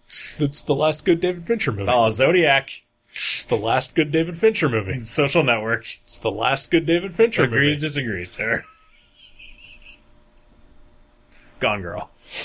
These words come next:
Speaker 1: I never saw that one.
Speaker 2: That was a really
Speaker 1: 'Cause
Speaker 2: good
Speaker 1: I
Speaker 2: one.
Speaker 1: have given up on David Fincher.
Speaker 2: <laughs> Oh. You gave up too soon.
Speaker 1: Mm. Nah. <laughs> Maybe Panic Room squeaks by.
Speaker 2: Yeah.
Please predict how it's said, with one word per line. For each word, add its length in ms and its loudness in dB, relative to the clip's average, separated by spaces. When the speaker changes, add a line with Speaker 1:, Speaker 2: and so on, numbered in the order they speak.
Speaker 1:
I 120 -6
never 140 -16
saw 220 -6
that 140 -8
one. 180 -14
Speaker 2:
That 120 2
was 120 -2
a 60 -4
really 100 -2
Speaker 1:
'Cause 140 0
Speaker 2:
good 80 -2
Speaker 1:
I 60 2
Speaker 2:
one. 120 0
Speaker 1:
have 140 -20
given 200 -2
up 160 -4
on 120 0
David 280 -2
Fincher. 280 2
Speaker 2:
<laughs> 20 -2
Oh. 460 0
You 160 0
gave 220 2
up 180 -2
too 180 -2
soon. 560 -2
Speaker 1:
Mm. 400 0
Nah. 420 0
<laughs> 80 -2
Maybe 500 4
Panic 540 -2
Room 220 -10
squeaks 500 -2
by. 340 0
Speaker 2:
Yeah. 440 2